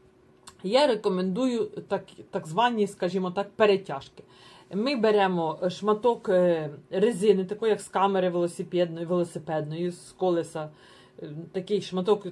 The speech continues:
щільної гуми, гуми. Перев'язуємо знизу дерево, е, стовбур,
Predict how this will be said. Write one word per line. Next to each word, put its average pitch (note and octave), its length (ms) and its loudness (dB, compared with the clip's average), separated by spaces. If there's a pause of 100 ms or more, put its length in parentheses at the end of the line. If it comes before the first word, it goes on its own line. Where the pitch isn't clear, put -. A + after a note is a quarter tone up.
(140)
щільної G#3 680 2
гуми, A3+ 560 4
гуми. G#3 420 2 (520)
Перев'язуємо F#3+ 1600 2
знизу D#3+ 480 -4 (200)
дерево, D3+ 580 -6 (180)
е, E3+ 260 2
стовбур, G3 640 6